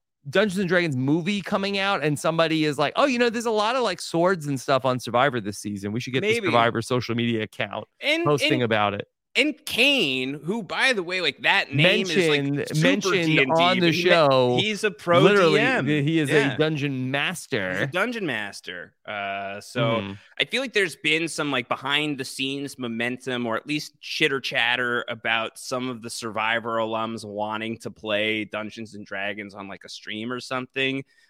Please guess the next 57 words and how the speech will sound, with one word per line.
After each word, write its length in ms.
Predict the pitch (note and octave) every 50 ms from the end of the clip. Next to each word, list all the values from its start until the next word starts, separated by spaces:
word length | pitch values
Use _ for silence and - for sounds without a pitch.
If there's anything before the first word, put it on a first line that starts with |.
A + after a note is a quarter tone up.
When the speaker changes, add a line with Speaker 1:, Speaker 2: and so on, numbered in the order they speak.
| _ -
Speaker 2:
Uh, 140 | - G#2+ B2+
as 160 | B2 A2+ A2 C#3
long 240 | D#3 F3+ A3 B3
as 160 | A#3 D#3 - -
Kane 420 | - - D3+ D3 D3 D3+ D3 C#3+
doesn't 400 | B2 C3 B2 A2+ B2+ B2 A2+ G#2+
have 260 | - A#2 A#2 A2+ A2
any 220 | A2+ A2+ A2+ A2+ A2+
sort 300 | - - A#2+ A2+ A2+ A2
of 180 | G#2+ G#2+ G2+
horrific 580 | - - G#2+ G#2 G#2+ A#2 A#2 - A#2 - - -
behavior, 680 | G2+ F#2+ F2 - A2 B2 B2+ A#2+ G2+ - E2+ D#2 E2 F2 F2+ G#2+
I 100 | B2 C#3
don't 120 | C3+ B2+
know 240 | B2 A#2+ A#2+ A2 G#2+
if, 100 | G#2 F#2+ _
what 240 | - A2+ A2+ - -
sort 220 | - - B2+ A#2+
of 80 | G#2+ -
skeletons 680 | - - - A#2 A2+ B2 B2+ B2 - G#2 G2+ G2 -
are 140 | G2+ G2 G2
in 140 | F#2+ F#2 F#2+
the 60 | -
closet. 600 | - - G2 F2 F2+ F2+ F#2 - F2+ - - - _ _ _ _ _ _ _
Uh, 260 | - G2 G2 G2+ G2
but 80 | G2 G#2
as 120 | A2 G#2
long 220 | A#2+ C#3 D#3 F3+ F#3+
as 140 | F#3+ C#3+ A#2
that's 320 | B2+ B2+ D3 F3 - -
the 80 | G3 G3
case, 260 | - G3+ G#3 G3+ -
like, 140 | G3 F3+ -
hire 320 | E3+ F3+ A3 C4 B3+ F#3
that 240 | C3 G#2 G2+ F#2 - -
guy. 220 | G#2 F#2+ F#2 F#2+
He 60 | G2+ E3+
seems 80 | F#3
Speaker 1:
Skeletons 500 | A3+ C4 A#3 G3+ G#3 F#3+ F3+ F3 E3+ C#3+
are 280 | D#3 C#3+ C3+ B2+ A#2+ A2
part 320 | G2 - - C3+ C3+ B2+
of 100 | B2 A#2+
D 180 | A#2 A2+ G#2+ A2
and 100 | G#2 G2+
D, 180 | G2+ G2+ A2
Speaker 2:
<laughs> 40 | -
Speaker 1:
right? 300 | - B2+ C3+ D#3 - -
Speaker 2:
You 100 | - F4+
could 200 | - - E4+ E4+
just 280 | - - F4 E4 - -
let 180 | D4+ - - -
them 180 | D#4+ D#4 D4+
out 220 | D#4+ E4 D4+ C4+ G#3
and 100 | G3+ -
fight 260 | D4 D4 D4+ D#4 C4+
'em. 160 | G3 D3 B2 - - - - - - -
Yeah. 400 | F#3 G#3 A3+ A3 F#3 C3 A2